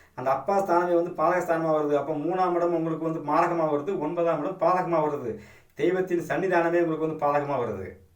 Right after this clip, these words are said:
சரிங்களா? அப்பா ஸ்தானமே பாதகமா வருது. அப்பா ஸ்தானத்துக்கு மட்டுமே அது சொந்த-, சொந்தமா, வேற ஸ்தானம் சொந்தம் இல்லையான்னு கேட்டீங்க அப்படின்னாச்சுன்னா, அந்த ஸ்தானம் வந்து பாத்தீங்க அப்படின்னாச்சுன்னா,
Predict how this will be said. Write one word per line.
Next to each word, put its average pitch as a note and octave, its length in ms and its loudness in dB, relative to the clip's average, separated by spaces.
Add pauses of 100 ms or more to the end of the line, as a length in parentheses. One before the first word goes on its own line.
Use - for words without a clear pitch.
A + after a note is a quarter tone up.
(220)
சரிங்களா? B2+ 300 -2 (180)
அப்பா E3+ 280 0
ஸ்தானமே E3+ 400 0
பாதகமா D3+ 460 0
வருது. A#2+ 220 -4 (320)
அப்பா D3+ 500 -2
ஸ்தானத்துக்கு F3+ 640 -2
மட்டுமே F3 360 -2
அது E3+ 180 0
சொந்த-, D#3 180 -2
சொந்தமா, D#3 340 0 (440)
வேற C#3+ 200 0
ஸ்தானம் D#3 300 -2
சொந்தம் D3 240 0
இல்லையான்னு D3+ 300 0
கேட்டீங்க C#3+ 260 -4
அப்படின்னாச்சுன்னா, B2+ 420 -2 (360)
அந்த - 240 -4
ஸ்தானம் F3 380 2
வந்து E3+ 140 0
பாத்தீங்க D#3 320 0
அப்படின்னாச்சுன்னா, C#3+ 420 -2